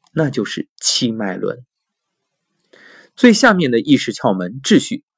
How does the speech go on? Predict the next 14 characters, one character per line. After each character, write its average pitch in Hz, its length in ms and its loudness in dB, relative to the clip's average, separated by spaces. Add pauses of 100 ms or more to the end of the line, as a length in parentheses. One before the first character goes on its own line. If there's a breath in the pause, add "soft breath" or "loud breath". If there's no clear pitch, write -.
差 - 180 0
不 104 120 -4
多 117 180 2
处 95 180 -8
于 104 240 -2
尾 98 340 -2
骨 - 340 -14
及 107 160 -6
大 123 160 0
小 - 160 -8
肠 101 200 -12
附 104 160 -6
近。 - 180 -16 (460)
那 113 220 -6